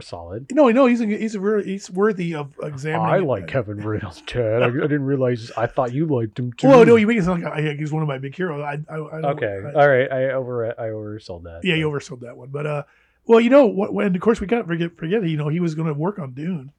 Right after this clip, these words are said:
Speaker 2: That was, you know, Ridley
Speaker 1: Well,
Speaker 2: was
Speaker 1: Dune is gonna come up next week. We're gonna talk a little bit. Uh, the spo-,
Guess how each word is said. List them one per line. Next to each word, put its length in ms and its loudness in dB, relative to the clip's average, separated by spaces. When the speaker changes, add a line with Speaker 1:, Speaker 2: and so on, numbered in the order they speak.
Speaker 2:
That 120 -8
was, 120 -14
you 60 -14
know, 100 -14
Ridley 240 -12
Speaker 1:
Well, 60 -2
Speaker 2:
was 100 -2
Speaker 1:
Dune 220 4
is 100 2
gonna 160 0
come 180 -6
up 100 -6
next 260 -10
week. 120 -10
We're 120 -4
gonna 160 0
talk 160 -4
a 40 -6
little 400 2
bit. 240 2
Uh, 280 -4
the 140 -8
spo-, 300 -2